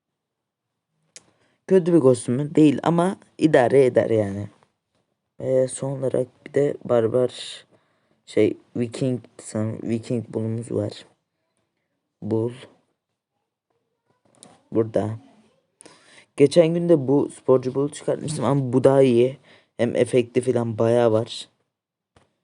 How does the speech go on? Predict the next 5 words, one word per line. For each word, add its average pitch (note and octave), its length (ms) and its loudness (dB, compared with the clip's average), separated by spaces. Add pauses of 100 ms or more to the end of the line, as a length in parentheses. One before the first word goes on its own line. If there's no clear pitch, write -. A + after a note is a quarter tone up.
(380)
Neyse D3+ 360 0
arkadaşlar. A#2+ 800 0 (760)
Videomuz C#3+ 380 0
buraya D3 220 4
kadardı. A#2 600 2